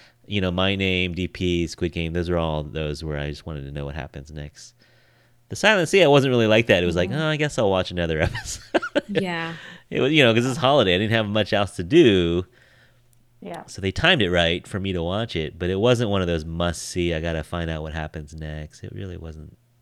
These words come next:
Speaker 1: that for me.
Speaker 2: I would have been more excited to watch it if they put Mar Gong Yoo on screen.
Speaker 1: I know.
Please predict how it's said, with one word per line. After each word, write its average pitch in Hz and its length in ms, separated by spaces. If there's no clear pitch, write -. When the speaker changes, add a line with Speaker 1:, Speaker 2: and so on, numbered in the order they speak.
Speaker 1:
that 80 180
for - 140
me. 80 220
Speaker 2:
I 240 80
would 262 160
have 302 120
been 285 140
more 240 120
excited 208 380
to 196 80
watch 190 280
it - 60
if 180 80
they 180 100
put - 220
Mar 175 160
Gong 170 220
Yoo 170 140
on 165 120
screen. 185 480
Speaker 1:
I 76 180
know. 76 460